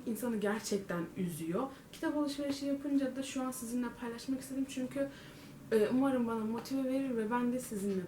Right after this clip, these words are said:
paylaşırım. Çünkü her video çekeceğimde sürekli bir aksilik çıkıyor. Umarım artık bir aksilik çıkmaz. Ee, ve sizinle bu videoyu paylaşırım bir an önce ve okuduğum kitapları da bir an önce paylaşırım.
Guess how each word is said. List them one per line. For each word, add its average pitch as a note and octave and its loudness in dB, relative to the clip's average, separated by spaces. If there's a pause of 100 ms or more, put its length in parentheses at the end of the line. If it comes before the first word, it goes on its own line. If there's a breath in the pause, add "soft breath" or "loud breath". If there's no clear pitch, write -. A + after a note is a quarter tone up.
paylaşırım. G#3 0 (1040)
Çünkü C4 4
her C4 6
video A3+ 4
çekeceğimde G3+ -2
sürekli C#4 -4
bir A3 -6
aksilik G#3 -4
çıkıyor. C4 -4 (280 loud breath)
Umarım C4+ 8
artık A3 2
bir G3+ 6
aksilik G3 -2
çıkmaz. C4+ 2 (400 loud breath)
Ee, G3 6
ve C#4 6
sizinle G#3+ 0
bu G#3 2
videoyu G3 0 (140)
paylaşırım E3+ -2
bir D#3+ -6
an D#3+ -4
önce D#3 0
ve A#3 4
okuduğum G3 2
kitapları F#3 -2
da E3 -2
bir E3 -4
an E3 0
önce D#3+ -6 (100)
paylaşırım. D#3 -4